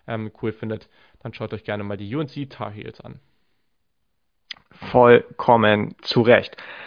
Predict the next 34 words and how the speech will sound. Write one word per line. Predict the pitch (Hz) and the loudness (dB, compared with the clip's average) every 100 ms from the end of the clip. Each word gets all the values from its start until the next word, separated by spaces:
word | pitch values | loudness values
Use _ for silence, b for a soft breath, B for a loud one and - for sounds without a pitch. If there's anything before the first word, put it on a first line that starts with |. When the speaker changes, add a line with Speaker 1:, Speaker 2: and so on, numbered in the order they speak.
| B B B _ | B B B _
Speaker 2:
Ähm, | 123 131 139 139 139 - _ | 4 6 6 4 0 -4 _
ich | 143 - | -2 4
bleibe | 131 165 202 202 202 - - | 6 6 4 4 2 0 -2
in | 147 170 160 | -2 -2 -4
dem | 135 135 135 | 0 0 0
Staat | 135 - 131 98 127 - _ - | -6 2 4 6 2 -4 _ -8
tatsächlich | 107 - 104 104 170 - | -6 -2 -2 0 -2 0
und, | 113 113 120 - | -2 -2 -6 -4
äh, | 117 | -2
ich | 113 123 | 0 -2
habe | 127 | -2
ja | 120 | 0
eben | 131 139 | 2 0
schon | - 127 120 120 131 _ _ _ | 0 0 2 -2 -6 _ _ _
gesagt, | 120 120 117 | -4 0 0
dass | 120 | -2
ich | 113 - | -6 -2
vielleicht | 120 | 0
so | 120 | 0
ein | |
bisschen | 117 - 113 | -4 -2 0
Mighty | 113 117 - | 2 0 -2
Five-Liebe | - 127 143 - 135 | 0 2 2 0 0
mit | 135 131 | 0 4
reinbringe. | 123 127 - 127 123 123 b b b b b _ _ - | 4 6 2 2 -2 -2 b b b b b _ _ -10
Ich | - | -4
mag | 131 131 165 170 | 4 6 6 4
so, | 151 151 151 143 b b b b _ _ | 4 8 8 6 b b b b _ _
so | 127 131 | -2 2
David | 123 135 139 | 4 4 0
gegen | - 123 117 | -4 -4 2
Goliath-Geschichten | 135 151 113 - - - 107 117 | 4 6 6 4 -6 -8 -6 -6
ganz | 107 110 | -6 -6
gerne. | - 110 107 117 170 | -4 -2 0 -2 -4